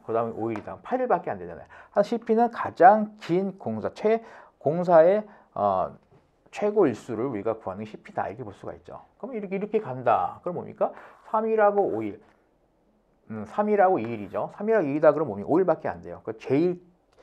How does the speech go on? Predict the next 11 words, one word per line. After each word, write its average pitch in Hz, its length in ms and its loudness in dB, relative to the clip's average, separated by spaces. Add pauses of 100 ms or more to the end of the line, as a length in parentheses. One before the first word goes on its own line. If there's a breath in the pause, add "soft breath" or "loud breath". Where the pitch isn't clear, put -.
(340 soft breath)
어, 104 260 -4
긴 120 380 -2
소요일, 185 460 0
어, 104 160 -10
공사 160 460 2
기간은 107 480 -8
씨피가 208 480 -6
된다. 85 420 -10
이렇게 135 260 -12
보시면 110 220 -16
됩니다. 80 340 -20